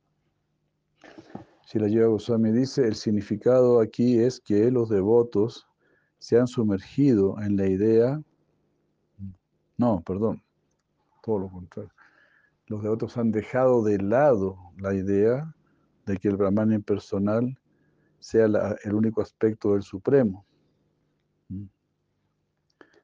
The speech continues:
Aquí se están describiendo a tres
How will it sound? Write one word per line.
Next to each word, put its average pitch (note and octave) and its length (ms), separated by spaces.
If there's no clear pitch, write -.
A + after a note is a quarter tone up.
Aquí B2+ 560
se - 160
están A#2 220
describiendo A2+ 600
a G#2 60
tres B2 460